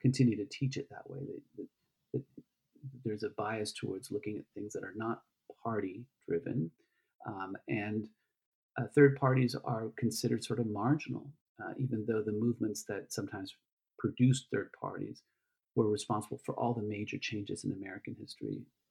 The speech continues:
with regards to the abolition of slavery, the extension of voting and civil rights, um, including women's right to vote, or right now in the centennial of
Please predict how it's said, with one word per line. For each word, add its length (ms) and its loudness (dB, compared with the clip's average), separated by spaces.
with 180 -6
regards 360 -8
to 240 -8
the 100 -2
abolition 400 -6
of 80 -8
slavery, 420 0
the 80 -6
extension 460 -6
of 80 -8
voting 320 -4
and 100 -10
civil 300 -4
rights, 440 -4
um, 200 -16
including 540 -4
women's 260 -10
right 200 -10
to 80 -16
vote, 260 -4
or 80 -8
right 180 -10
now 280 -12
in 40 -12
the 60 -12
centennial 640 -4
of 60 -8